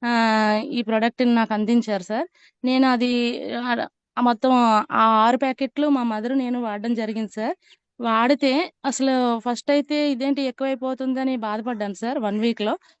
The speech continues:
ఆ తర్వాత దాని రిజల్ట్ అసలు మాకు ఈ పెయిన్స్ ఉన్నాయనే విషయం మేము మర్చిపోయేంతగా అయిపోయింది, సార్. ఆ తర్వాత మా మదర్కి సోరియాసిస్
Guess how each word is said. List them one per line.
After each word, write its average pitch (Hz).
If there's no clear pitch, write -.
ఆ 226
తర్వాత 240
దాని 269
రిజల్ట్ 240
అసలు 262
మాకు 254
ఈ 254
పెయిన్స్ 254
ఉన్నాయనే 302
విషయం 269
మేము 320
మర్చిపోయేంతగా 294
అయిపోయింది, 233
సార్. 185
ఆ 196
తర్వాత 247
మా 285
మదర్కి 262
సోరియాసిస్ 262